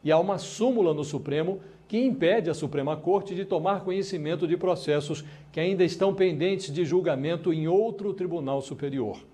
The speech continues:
A defesa de Lula alegou que a eventual prisão do pajé do P T terá inevitáveis desdobramentos no processo democrático do país.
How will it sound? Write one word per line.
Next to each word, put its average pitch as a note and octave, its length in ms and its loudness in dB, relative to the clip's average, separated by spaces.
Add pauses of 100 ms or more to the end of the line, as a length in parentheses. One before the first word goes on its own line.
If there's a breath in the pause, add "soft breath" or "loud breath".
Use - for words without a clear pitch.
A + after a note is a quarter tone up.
(580 soft breath)
A C#3 60 -6
defesa F3 400 4
de F3+ 140 4
Lula F#3 280 6
alegou F3+ 640 0 (160)
que - 60 -2
a D#3 60 4
eventual F3+ 460 2
prisão F#3 520 2
do D3 100 -2
pajé D3 400 2
do D3 140 -2
P B2+ 160 -2
T F#3 300 4 (240 loud breath)
terá D#3+ 200 2
inevitáveis F#3+ 920 2
desdobramentos E3+ 1000 0 (280 loud breath)
no D3+ 100 -4
processo D#3 540 0
democrático D3+ 880 0
do C#3+ 100 -2
país. C3+ 560 -6